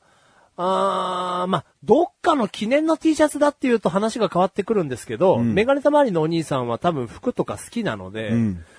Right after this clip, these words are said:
Speaker 1: らその兄に、メガネたま兄が兄にTシャツを渡すっていうのはちょっと難しい行為というか、
Speaker 2: うん。
Speaker 1: えー、な気がするので、Tシャツは、記念のものじゃないことだけを祈って、
Speaker 2: うん。
Speaker 1: なしにしたい。
Speaker 2: うん。
Speaker 1: Bのキーホルダ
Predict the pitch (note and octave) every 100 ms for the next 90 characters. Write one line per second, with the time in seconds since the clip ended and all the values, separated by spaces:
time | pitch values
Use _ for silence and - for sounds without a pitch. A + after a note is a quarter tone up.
0 | _ _ - D#3+ D3+ F#3+ A#3 B3+ B3 C4+
1 | G#3+ C3 G2+ - - C#3+ D#3+ F#3 F3+ F#3
2 | F#3+ F3+ E3+ E3+ B3+ A#3 F3 B3+ A3+ D#3
3 | - E3+ D#3+ D#3 D3+ C#3 C#3+ - C#3+ -
4 | A#2+ A2+ A2+ - - D#3 C#3 D#3+ F3 D#3
5 | D#3 C3+ C#3+ G2+ E2+ G#2+ G2 F2+ F2 -
6 | G#2+ G2+ F2 - _ _ D#3 D3 C#3 C3+
7 | C3+ C#3 D#3 D3 D#3 D#3 D3+ C#3+ A#2 G#2+
8 | A2+ - D4+ D#4 C4 B3+ - G3+ E3+ -
9 | _ _ _ _ - _ _ - A#3+ D4+
10 | D4 C#4 D4 A#3+ G#3+ B3 F#3 E3+ E3 D#3
11 | B3 D#3+ C3+ E3 - - F2+ - A2 G2+
12 | F#2 - B3 B2+ - F2+ D2+ _ _ -
13 | F#2+ C#2+ _ _ _ D#3 - D#3+ B3 C#4
14 | C4 G#3+ B3+ C4 A#3+ A3+ F#3 D3 C3